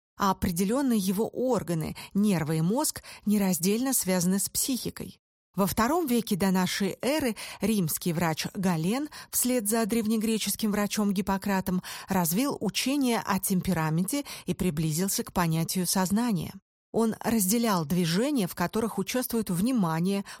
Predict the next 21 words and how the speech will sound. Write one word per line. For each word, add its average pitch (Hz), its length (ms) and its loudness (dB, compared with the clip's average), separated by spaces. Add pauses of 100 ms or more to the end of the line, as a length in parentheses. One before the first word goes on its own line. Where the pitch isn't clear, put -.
(140)
память, 175 500 2 (240)
размышление 185 960 0
и 180 40 -2
движение, 196 600 0
которые 170 400 0
человек 196 500 -2
совершает 233 640 -2 (300)
непроизвольно, 247 880 0 (240)
например, 190 440 0
во 247 160 0
сне. 180 340 0 (300)
В 185 160 2
научном 220 640 2
употреблении 233 680 2
термин 208 440 2
"психология" 185 840 0 (260)
появился 208 540 2
впервые 208 500 0
в 165 60 -4
шестнадцатом 185 680 0
веке. 165 360 -6